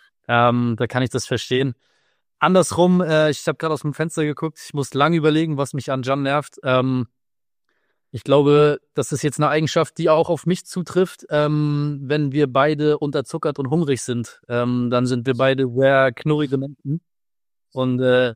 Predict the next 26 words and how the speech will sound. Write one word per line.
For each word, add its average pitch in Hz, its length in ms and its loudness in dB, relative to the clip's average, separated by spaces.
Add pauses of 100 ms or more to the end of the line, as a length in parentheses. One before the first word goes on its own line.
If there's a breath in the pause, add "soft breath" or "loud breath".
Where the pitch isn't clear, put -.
(220)
äh, 123 120 -4
dann 131 260 2
jeweils 143 320 0
mit 147 160 0
dem 143 100 0
anderen 147 320 -2
zu 139 180 -10
kommunizieren, 156 760 -2
ist 135 320 -8
manchmal 135 420 0
gar 131 160 4
nicht 135 120 -2
so 135 100 -2
einfach. 135 580 -2
Äh, 123 300 2
und 117 320 -2
dann 123 180 2
ist 120 200 -6
der 127 100 2
Umgang 123 340 0
auch 113 320 -4
manchmal 113 380 -4
ein 113 40 -8
bisschen, 117 360 -4 (420 loud breath)
bisschen 127 240 -2
rauer. 135 480 4